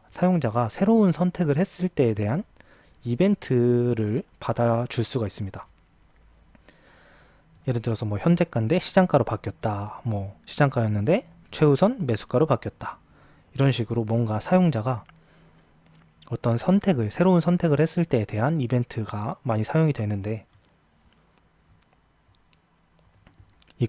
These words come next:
콤보 박스에 현재 위에서 했던 것처럼 저희가 클릭, 버튼은, 버튼을 눌렀을 때에 대한 이벤트가 있었죠. 클릭이라는. 네, 콤보 박스에는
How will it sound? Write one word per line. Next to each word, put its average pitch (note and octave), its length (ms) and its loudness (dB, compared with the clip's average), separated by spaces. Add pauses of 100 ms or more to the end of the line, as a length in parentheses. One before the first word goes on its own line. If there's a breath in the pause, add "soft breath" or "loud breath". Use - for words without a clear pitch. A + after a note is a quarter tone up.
콤보 A#3 340 2
박스에 - 600 -4
현재 B2 440 -4 (1700)
위에서 B2 260 -2
했던 D3+ 200 0
것처럼 A2 480 -4 (680)
저희가 G#2+ 320 -12
클릭, G3 360 2 (120)
버튼은, E3 880 4
버튼을 F#3+ 500 2
눌렀을 B2 560 0
때에 C#3+ 300 2
대한 G2+ 260 -2
이벤트가 A#2 400 -4
있었죠. - 480 -8
클릭이라는. C3 580 -2 (1000 soft breath)
네, A2+ 240 -4 (200)
콤보 G3+ 360 4
박스에는 A2+ 720 0